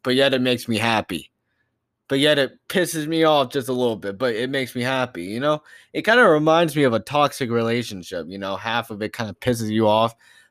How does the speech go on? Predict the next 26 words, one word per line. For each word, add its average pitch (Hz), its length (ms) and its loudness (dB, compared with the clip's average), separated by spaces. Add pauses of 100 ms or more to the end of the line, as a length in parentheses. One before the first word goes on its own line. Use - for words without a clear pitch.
but, 110 140 -2
you 110 80 0
know, 101 140 2
the 98 120 -2
other 107 200 2
half 117 380 2
is, 104 120 -4
like, 101 200 2
really 117 300 4
good, 107 340 2 (360)
right? 131 320 2 (280)
So, 170 600 4 (640)
the 156 80 -4
movie 247 280 4
I'm 220 140 0
gonna 202 140 2
be 175 120 -2
talking 165 380 0
about 143 320 2
today 127 480 2
is 113 320 -4
Godzilla 151 920 0 (120)
twenty 165 600 -2
fourteen. 123 880 -6 (600)
And 127 180 -2
if 123 180 -2